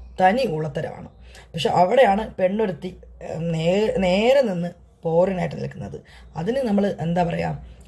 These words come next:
ഒരു ബിഗ് സല്യൂട്ട് കൊടുത്തേ തീരൂ. ഇത് ഒരുപാട് സ്ത്രീകൾക്ക്,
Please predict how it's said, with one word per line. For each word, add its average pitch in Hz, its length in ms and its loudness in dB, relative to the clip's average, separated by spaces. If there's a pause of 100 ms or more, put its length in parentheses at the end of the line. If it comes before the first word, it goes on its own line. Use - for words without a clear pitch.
ഒരു 170 120 -2
ബിഗ് 190 240 -6
സല്യൂട്ട് 165 340 -2
കൊടുത്തേ 175 340 -2
തീരൂ. - 280 -10 (380)
ഇത് 190 160 -4
ഒരുപാട് 240 580 2
സ്ത്രീകൾക്ക്, 196 520 -2